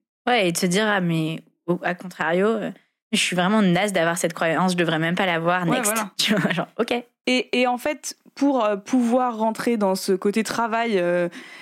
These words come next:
Speaker 2: et sortir du jugement, faut aussi avoir un objectif qui compte pour toi. Parce que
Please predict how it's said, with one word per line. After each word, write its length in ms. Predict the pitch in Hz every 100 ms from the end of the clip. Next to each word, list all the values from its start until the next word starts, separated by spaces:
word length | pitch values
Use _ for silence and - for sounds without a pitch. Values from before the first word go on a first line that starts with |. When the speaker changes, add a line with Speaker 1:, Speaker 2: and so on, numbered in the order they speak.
| - -
Speaker 2:
et 80 | 208
sortir 420 | - 226 - 226
du 100 | 208
jugement, 480 | 202 214 214 247 381 _ _ - _
faut 180 | - 226
aussi 280 | 226 -
avoir 280 | 285 226 220
un 120 | 214 226
objectif 580 | 226 226 233 - 294
qui 140 | - 208
compte 260 | - 240
pour 180 | - 240
toi. 240 | - 254 - _ _ _ _
Parce 140 | 214
que 180 | - 233